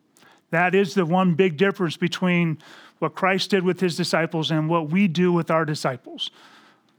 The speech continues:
I'm with you guys, those of you that I'm discipling, I'm with you a few hours a week, right?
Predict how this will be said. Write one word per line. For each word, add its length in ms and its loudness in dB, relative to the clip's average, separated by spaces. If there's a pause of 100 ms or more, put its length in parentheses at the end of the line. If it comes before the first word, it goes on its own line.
(480)
I'm 200 2
with 200 2
you 100 2
guys, 680 0
those 320 0
of 100 0
you 120 2
that 80 0
I'm 140 0
discipling, 440 -2
I'm 160 0
with 220 -2
you 200 -2
a 40 -6
few 240 -2
hours 300 0
a 60 -10
week, 380 -16 (280)
right? 300 -4